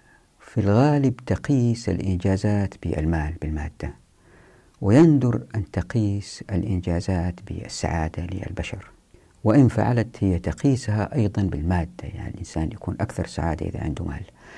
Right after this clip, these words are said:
لكن لا تنظر إلى حال التعساء وكيف مقدار تعاستهم إذا عملوا في مواقع صعبة جدًا، في بيئات ليست جيدة. هذه صعب تقيسها الرأسمالية،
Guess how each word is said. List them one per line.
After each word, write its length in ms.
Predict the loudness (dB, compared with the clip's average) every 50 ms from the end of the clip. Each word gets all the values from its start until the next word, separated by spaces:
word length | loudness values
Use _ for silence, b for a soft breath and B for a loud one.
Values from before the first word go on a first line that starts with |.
| B B B B B
لكن 340 | 2 2 2 2 2 2 2
لا 260 | 4 6 6 6 4
تنظر 460 | 4 6 6 6 6 6 4 2 0
إلى 360 | 0 0 0 0 0 2 0 -2
حال 400 | -2 -2 0 0 0 0 -2 -2 -2 -2
التعساء 720 | -2 -2 0 0 2 2 2 0 0 0 0 0 0 -2 -8 b b b b b b b b b -8
وكيف 540 | -8 -4 2 4 4 6 4 4 0 -4 -6
مقدار 420 | -4 -2 0 2 4 4 4 2
تعاستهم 720 | 0 -2 -2 0 0 0 0 -2 -4 -6 -4 -4 -2 -2 -2 -4
إذا 220 | -4 -4 -4 -2
عملوا 560 | -2 0 2 4 4 4 4 2 0 0 -2 -2
في 320 | -4 -4 -4 -2 -2 -4 -6 B B B B B B B B B
مواقع 560 | 2 4 4 4 4 2 0 0 -2 -4 -4
صعبة 360 | -6 -6 -6 -4 -4 -2 -4 -4
جدًا، 340 | -4 -6 -8 -6 -8 -8 -8
في 240 | -8 -10 -10 -10 -8
بيئات 500 | -6 -4 -4 -2 0 -2 -2 -2 -2 -4
ليست 320 | -4 -4 -4 -6 -10 -8
جيدة. 380 | -6 -8 -8 -8 -10 -12 -12 -14 -16 _ _ _ _ _ b b b b b b b
هذه 460 | 4 4 6 6 4 2 0 0 0
صعب 380 | -2 -2 -2 0 0 0 0
تقيسها 560 | -2 -6 -10 -2 0 2 0 0 0 -4 -6 -6
الرأسمالية، 760 | -6 -8 -10 -10 -8 -6 -6 -6 -6 -6 -8 -8 -10 -10